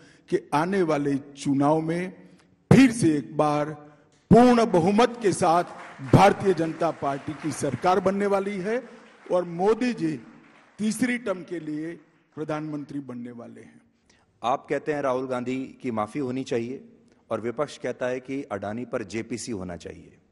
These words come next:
Speaker 2: तो पार्लियामेंट चलेगी या नहीं चलेगी?
Speaker 1: देखिए, किसी भी लोकतांत्रिक व्यवस्था में पार्लियामेंट अकेला सत्ता पक्ष या अकेला विपक्ष नहीं चला सकता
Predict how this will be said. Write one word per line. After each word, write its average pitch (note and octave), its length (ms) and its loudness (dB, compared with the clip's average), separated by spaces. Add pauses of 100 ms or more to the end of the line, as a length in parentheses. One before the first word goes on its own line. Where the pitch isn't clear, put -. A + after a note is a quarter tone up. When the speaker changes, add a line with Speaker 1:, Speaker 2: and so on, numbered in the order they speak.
(380)
Speaker 2:
तो G#2+ 60 -10
पार्लियामेंट E3 540 -4
चलेगी E3+ 560 -4
या D3 60 0
नहीं A2+ 200 -6
चलेगी? - 360 -16 (920)
Speaker 1:
देखिए, G3+ 380 2 (1500)
किसी E3 320 -4
भी G#3+ 160 -2
लोकतांत्रिक D3+ 680 -6
व्यवस्था B2 440 -8
में B2+ 340 -10
पार्लियामेंट C3+ 640 -12 (1800)
अकेला F3 420 -4
सत्ता F#3 400 -8
पक्ष F3+ 440 -8 (440)
या D3+ 120 -8
अकेला C#3+ 340 -8
विपक्ष B2 520 -8 (560)
नहीं D3 180 -8
चला B2 300 -20
सकता - 400 -20